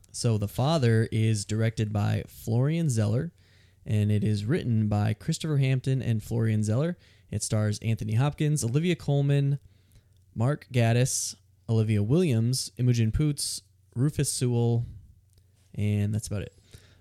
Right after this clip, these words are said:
Uh, plot synopsis reads, "A man refuses all assistance from his daughter as he ages. As he tries to make sense of his changing circumstances, he begins to doubt his loved ones,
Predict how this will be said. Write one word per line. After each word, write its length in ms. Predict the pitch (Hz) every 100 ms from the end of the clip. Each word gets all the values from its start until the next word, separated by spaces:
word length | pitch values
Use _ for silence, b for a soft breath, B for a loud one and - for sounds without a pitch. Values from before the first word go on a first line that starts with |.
| -
Uh, 140 | 104
plot 200 | - 143
synopsis 380 | - 139 - 135
reads, 300 | 139 117 107
"A 100 | 117
man 220 | 117 139 185
refuses 460 | 170 151 143 135 -
all 220 | 139 143
assistance 540 | 139 147 - 110 107
from 180 | - 135
his 180 | 135 117
daughter 380 | 131 131 117 110
as 200 | 78 107
he 120 | 117
ages. 460 | 104 127 117 92 - b b b
As 120 | 117
he 60 | 113
tries 280 | 139 156 165
to 80 | 165
make 320 | 143 143 - -
sense 340 | - 131 127
of 80 | 131
his 200 | 131 117
changing 400 | - 127 131 143
circumstances, 720 | - 113 107 107 110 113 123
he 100 | -
begins 320 | 110 113 139 -
to 100 | 143
doubt 280 | 117 117 131
his 160 | 120
loved 220 | 107 110 117
ones, 220 | 120